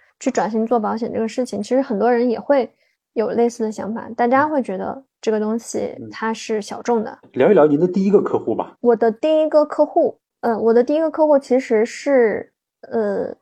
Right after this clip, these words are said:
Speaker 1: 半，半个同事吧，就是当时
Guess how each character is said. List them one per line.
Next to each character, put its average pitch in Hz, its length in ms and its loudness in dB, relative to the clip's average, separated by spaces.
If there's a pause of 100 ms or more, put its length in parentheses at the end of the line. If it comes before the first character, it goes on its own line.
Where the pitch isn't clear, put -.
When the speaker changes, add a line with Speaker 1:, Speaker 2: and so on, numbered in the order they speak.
Speaker 1:
半， - 400 0
半 294 200 4
个 233 160 0
同 185 280 -8
事 240 200 0
吧， 214 160 -6
就 262 120 0
是 254 80 4
当 285 200 2
时 202 440 -4